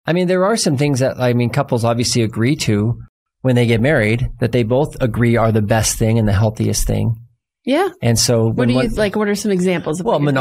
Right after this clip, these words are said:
Speaker 2: of?
Speaker 1: monogamy, for one.
Speaker 2: Yeah.
Speaker 1: You know, if a couple gets married and they have, there's an exclusivity to the relationship, there's this, obviously this mutual understanding,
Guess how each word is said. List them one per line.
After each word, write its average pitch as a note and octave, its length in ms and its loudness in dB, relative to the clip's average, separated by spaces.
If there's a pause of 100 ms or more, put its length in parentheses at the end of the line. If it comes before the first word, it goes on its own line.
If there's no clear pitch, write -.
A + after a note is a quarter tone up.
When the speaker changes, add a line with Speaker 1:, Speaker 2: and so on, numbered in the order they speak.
Speaker 2:
of? A#2 60 -2
Speaker 1:
monogamy, A2+ 240 2
for B2 180 -2
one. A2 360 0 (120)
Speaker 2:
Yeah. E3 380 -4
Speaker 1:
You C3+ 120 0
know, B2 160 2
if - 120 -2
a A#2+ 60 0
couple A#2+ 280 0
gets A#2 220 -2
married A#2 260 2
and C3 80 2
they G#2+ 120 2
have, A2 200 0 (180)
there's A2+ 220 -2
an G#2+ 80 -2
exclusivity A#2 720 -2
to A#2+ 60 -2
the A2 100 0
relationship, G#2+ 680 0
there's G#2 260 0
this, - 160 -4 (360)
obviously A2 360 -2
this G#2+ 180 -2 (240)
mutual B2 440 0
understanding, A2 680 0